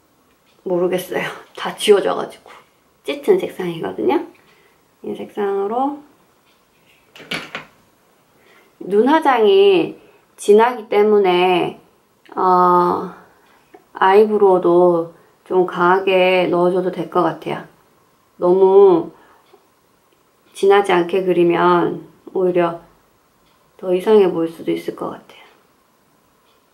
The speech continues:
어, 딸 어깨가 왜 이리 아플까요? 긴장을 진짜 많이 했나 봐요, 제가.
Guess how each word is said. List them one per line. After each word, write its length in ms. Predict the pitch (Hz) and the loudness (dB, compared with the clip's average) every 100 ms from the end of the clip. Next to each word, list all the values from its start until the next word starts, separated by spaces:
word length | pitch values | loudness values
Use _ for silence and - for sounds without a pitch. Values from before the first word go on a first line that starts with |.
| _ _ _ _ _ _ _ _ _ _ _ _ _ _ _ _ - _ _ _ _ _ _ _ _ _ _ _ _ _ _ _ - | _ _ _ _ _ _ _ _ _ _ _ _ _ _ _ _ -20 _ _ _ _ _ _ _ _ _ _ _ _ _ _ _ -14
어, 320 | - 247 233 | -6 -4 -2
딸 140 | 220 214 | -2 0
어깨가 420 | - - 247 233 | -2 -4 -4 -2
왜 220 | 196 196 | 0 0
이리 80 | 208 | 0
아플까요? 640 | 165 - 196 180 185 185 180 - - - _ - - - - _ | 0 -4 -6 0 2 0 -4 -10 -18 -20 _ -16 -16 -16 -20 _
긴장을 500 | - 208 208 226 214 | -4 -2 2 4 2
진짜 380 | 220 220 214 240 | 0 -4 0 2
많이 220 | 190 175 | 2 0
했나 220 | 170 175 | -2 -4
봐요, 220 | 170 170 175 | -6 -10 -10
제가. 400 | - - 175 | -10 -8 -10